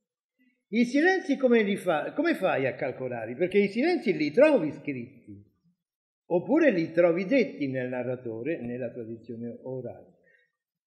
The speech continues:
Il silenzio è equipollente nella letteratura scritta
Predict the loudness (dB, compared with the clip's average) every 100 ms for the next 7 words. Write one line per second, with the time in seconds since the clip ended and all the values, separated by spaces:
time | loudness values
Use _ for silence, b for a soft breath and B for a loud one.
0 | _ 0 0 2 8 8 8 4 -2 0
1 | 0 -4 0 2 4 2 2 4 6 6
2 | 6 2 0 -2 0 2 4 6 6 6
3 | 6 6 6 6 6 4 -4 2 4 4
4 | 0 -4 -2 -2 -6 -18